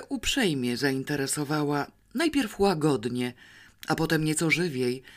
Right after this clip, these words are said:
Wieść doszła bowiem do inspektora Jensena, który mnie znał osobiście. Niezbyt blisko, ale dostatecznie, żeby wiedzieć, że miewam głupie pomysły.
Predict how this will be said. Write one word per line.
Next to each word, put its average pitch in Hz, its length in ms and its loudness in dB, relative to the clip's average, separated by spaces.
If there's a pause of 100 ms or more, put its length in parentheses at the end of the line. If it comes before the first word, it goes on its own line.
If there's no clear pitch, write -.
(320)
Wieść 151 580 2
doszła 160 500 0
bowiem 139 320 -2
do 135 120 -2
inspektora 147 640 -6
Jensena, 135 540 -2
który 147 300 -2
mnie 165 240 -2
znał 180 300 -4
osobiście. 165 840 -4 (720)
Niezbyt 170 380 2
blisko, 127 560 -2 (540)
ale 170 220 6
dostatecznie, 160 920 -2
żeby 131 240 4
wiedzieć, 151 400 0 (400)
że 165 260 4
miewam 175 480 0
głupie 170 420 -2
pomysły. 151 720 -6